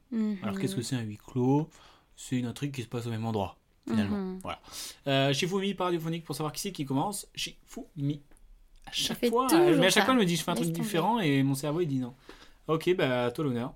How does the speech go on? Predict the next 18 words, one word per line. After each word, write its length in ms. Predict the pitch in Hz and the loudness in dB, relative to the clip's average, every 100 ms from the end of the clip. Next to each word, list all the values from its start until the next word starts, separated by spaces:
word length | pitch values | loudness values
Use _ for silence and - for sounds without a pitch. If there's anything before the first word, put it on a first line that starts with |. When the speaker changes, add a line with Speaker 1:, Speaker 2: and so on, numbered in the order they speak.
| - - _ - - - | -16 -20 _ -20 -8 0
Speaker 1:
Alors, 440 | 294 302 220 208 | 2 6 4 4
je 140 | 214 | 2
suis 280 | 240 233 254 | 0 0 0
née 380 | 233 226 254 - - | 2 2 2 0 0
en 160 | 208 202 | -2 -2
mai 320 | 214 254 302 | 0 2 2
mille 400 | 247 240 320 330 | 2 4 4 6
neuf 180 | 302 294 | 6 2
cent 180 | 233 | -4
cinquante-neuf 880 | 208 - 294 - 226 196 185 233 - - | -4 -2 -2 -2 -2 -2 -4 -4 -8 -8
en 220 | 190 190 | -6 -2
Algérie 460 | 220 294 277 247 214 | -2 0 0 0 -2
française. 760 | - 185 - - 165 170 202 - - - - - - _ | -6 -12 -10 -8 -8 -8 -12 -14 -20 -20 -20 -20 -20 _
Je 120 | - 214 | -10 -8
suis 280 | - 196 | -6 -6
un 160 | 190 185 | -6 -4
auteur, 500 | 254 - 240 240 254 | -4 -2 -2 -2 -4
compositeur, 720 | - 277 277 262 226 214 214 | -6 -4 -4 -4 -6 -6 -8